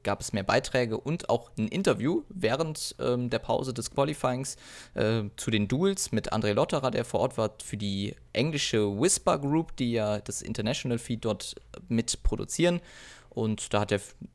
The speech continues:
kurzen Einblick gegeben, so von fünf Minuten. Das war eigentlich gar nicht mal so uninteressant. Von daher finde ich vom Aufwand, da ist man ja auch nicht vor Ort bisher gewesen bei Servus T V, ähm, bisher, also die Kommentatoren zumindest nicht,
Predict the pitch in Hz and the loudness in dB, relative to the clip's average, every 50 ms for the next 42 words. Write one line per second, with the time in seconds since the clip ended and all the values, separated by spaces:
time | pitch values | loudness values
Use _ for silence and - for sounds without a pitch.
0 | _ - - - 113 - - - - 151 214 113 - - - - 104 101 101 101 | _ -8 2 2 2 2 2 -2 0 0 0 0 -2 -4 -6 -6 -4 -2 -2 -2
1 | 101 - - 98 - - 107 98 - - 104 98 - 104 98 104 - - 104 - | -4 -4 -6 -8 -6 -6 -6 -6 -4 -4 -4 -4 -4 -4 -4 -4 -4 -6 -2 -2
2 | 92 98 - - - 98 - - 101 - - - 87 95 113 - - 101 95 101 | -2 -2 0 0 0 0 0 0 -4 -4 -6 -6 -6 -6 -4 -4 -4 -4 -4 -6
3 | - - 131 143 170 175 - - 110 101 - - 98 - 170 185 - - - 208 | -4 0 0 2 2 2 0 -2 -2 -2 -2 0 0 -2 -2 -4 -2 -2 0 0
4 | - 104 113 139 175 180 - 175 175 - - 143 - - 151 - - - - 202 | 4 4 4 4 4 4 2 2 0 0 -4 -4 -4 -8 -10 -6 -4 -4 -4 -4
5 | - - - 147 - - - 196 185 190 190 - - - - - - - 107 101 | -8 -6 -2 -2 -2 0 0 -2 -2 -2 -4 -6 -8 -14 -18 -20 -6 -2 -2 0
6 | - - 104 101 98 98 - 127 - 147 139 135 - - - - - - 165 - | 0 2 0 0 0 0 0 0 2 0 0 0 -4 -2 -2 0 2 2 2 0
7 | - 151 - - 143 135 131 127 139 131 127 - - 117 117 117 110 107 107 - | 0 -6 -2 0 0 0 0 -2 -4 -4 -4 -4 -4 -4 -2 -2 -2 -2 -2 -2
8 | - 117 113 113 117 - - 113 - - 110 107 104 104 - - - - - - | -2 -2 0 0 -2 -4 -4 -8 0 4 4 6 4 4 0 -10 -20 -18 -18 -18
9 | - - 117 110 98 101 101 98 101 101 101 104 101 - _ _ _ _ - - | -18 -6 0 2 4 4 4 4 2 2 0 -2 -2 -6 _ _ _ _ -6 -4
10 | 104 - - 104 101 98 101 - - - - 98 92 - - 110 101 101 98 95 | -4 2 4 4 4 4 4 0 -4 -4 -6 -6 -8 -10 -12 -12 -8 -8 -8 -6
11 | - 110 104 98 - 101 - 120 127 135 135 135 127 110 110 113 113 - - - | -4 -4 -4 -2 -2 0 4 4 6 6 4 0 0 0 0 0 0 -2 0 0
12 | 110 110 - | 0 0 -2